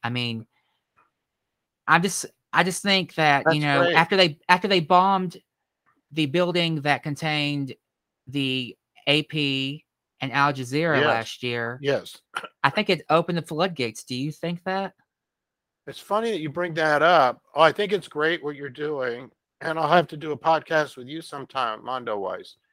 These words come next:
Speaker 2: But, um, because you're, you're good ears on the ground for,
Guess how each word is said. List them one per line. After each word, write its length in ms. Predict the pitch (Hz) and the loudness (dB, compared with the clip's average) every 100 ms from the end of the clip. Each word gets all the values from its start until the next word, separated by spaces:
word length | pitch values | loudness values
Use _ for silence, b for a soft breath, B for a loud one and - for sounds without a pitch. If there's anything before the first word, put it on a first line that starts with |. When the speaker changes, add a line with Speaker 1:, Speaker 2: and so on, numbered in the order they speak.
| _ _ _ _ | _ _ _ _
Speaker 2:
But, 280 | 147 143 135 _ _ - | 0 0 0 _ _ -6
um, 500 | 127 127 123 120 110 _ | -2 -2 -2 -10 -18 _
because 280 | - 135 - | -12 -12 -10
you're, 320 | 135 139 123 | -10 -10 -10
you're 200 | 120 143 | -12 -12
good 220 | 117 151 | -10 -12
ears 300 | 123 143 135 | -10 -10 -10
on 120 | 135 135 | -10 -12
the 80 | |
ground 380 | 123 123 139 151 | -8 -4 -4 -4
for, 260 | - 120 | -8 -16